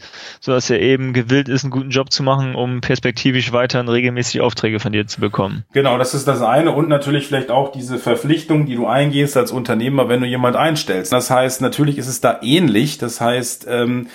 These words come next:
Speaker 2: wenn ich einen Mitarbeiter einstelle, dann verpflichte ich mich ja auch, den entsprechenden Umsatz zu generieren. Weil wenn ich den Umsatz nicht habe, dann kann ich den Mitarbeiter nicht beschäftigen. Das heißt, eigentlich eine ähnliche Situation auf eine Art und Weise.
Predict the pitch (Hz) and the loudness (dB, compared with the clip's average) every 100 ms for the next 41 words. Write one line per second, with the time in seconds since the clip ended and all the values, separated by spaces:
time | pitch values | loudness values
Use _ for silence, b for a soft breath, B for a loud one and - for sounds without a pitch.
0 | B B 107 123 127 - 117 120 143 160 | B B -2 0 0 -2 0 2 2 2
1 | 131 135 135 110 156 156 120 120 123 123 | 2 2 2 0 0 0 -2 -2 -2 -2
2 | 117 139 151 143 139 139 135 107 127 147 | -2 0 -2 -2 -2 0 2 2 2 2
3 | - - 117 131 127 120 - 131 135 135 | -2 -14 -4 -4 -2 -4 -2 0 0 4
4 | 208 151 101 - 107 101 98 92 92 85 | 4 4 2 -2 -6 -8 -10 -10 -12 -12
5 | 90 B B 107 110 139 139 135 - 202 | -14 B B -2 0 2 2 -2 0 2
6 | 214 123 120 117 117 107 117 139 135 123 | 4 2 0 -4 0 0 2 0 -2 0
7 | 139 143 160 160 113 104 107 101 101 107 | 2 4 2 4 4 2 2 -2 -2 -6
8 | - 104 123 120 110 120 120 - 113 147 | -2 -2 -2 -4 0 0 0 0 0 0
9 | 160 147 123 135 135 135 131 151 160 147 | 0 -2 0 0 0 -2 2 4 2 -2
10 | 127 139 131 120 - 143 156 139 123 123 | -4 -2 0 0 0 2 4 4 2 2
11 | 113 123 120 104 101 131 160 | 2 2 0 2 2 2 0